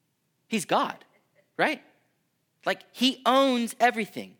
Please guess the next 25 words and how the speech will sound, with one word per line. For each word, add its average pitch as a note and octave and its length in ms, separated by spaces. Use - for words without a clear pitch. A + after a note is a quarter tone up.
Every A#3 280
mountain A#3 440
is A#3+ 140
his, B3+ 240
every F#3+ 300
star A3 380
is A#3+ 120
his, C4 240
every G#3 280
nation F#3+ 480
is C3 200
his. - 400
What C4 240
could D4+ 140
be C4+ 120
seen B3 360
as F#3 140
his G#3+ 200
reward C3+ 560
when C#3 160
everything D3+ 600
is C3+ 160
his? G#3 300
It's - 140
us. - 400